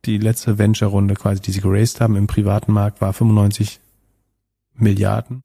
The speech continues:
auf einer fünfundneunzig Milliarden Bewertung, die öffentlich geworden ist.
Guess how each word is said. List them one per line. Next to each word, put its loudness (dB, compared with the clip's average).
auf -6
einer 0
fünfundneunzig 2
Milliarden 0
Bewertung, -2
die 0
öffentlich -2
geworden 0
ist. -2